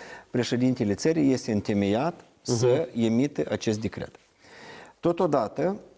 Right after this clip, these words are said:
Speaker 1: uh, din punctul meu de vedere, iarăși, uh, Curtea Constituțională ar trebui, dacă va examina acest, uh,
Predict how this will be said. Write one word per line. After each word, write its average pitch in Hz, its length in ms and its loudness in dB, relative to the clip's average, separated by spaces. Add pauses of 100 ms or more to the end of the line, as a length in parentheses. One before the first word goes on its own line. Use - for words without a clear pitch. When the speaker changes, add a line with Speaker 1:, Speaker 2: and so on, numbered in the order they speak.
Speaker 1:
uh, 135 100 0 (220)
din 120 80 2
punctul 147 240 0
meu 143 120 4
de 117 80 2
vedere, 101 300 0
iarăși, 85 400 -2 (120)
uh, 101 360 0 (420)
Curtea 156 260 -2
Constituțională 165 600 0
ar 143 80 -2
trebui, 127 680 2 (200)
dacă 117 460 -2
va 104 160 2
examina 107 800 0
acest, 107 440 -2 (120)
uh, 98 560 0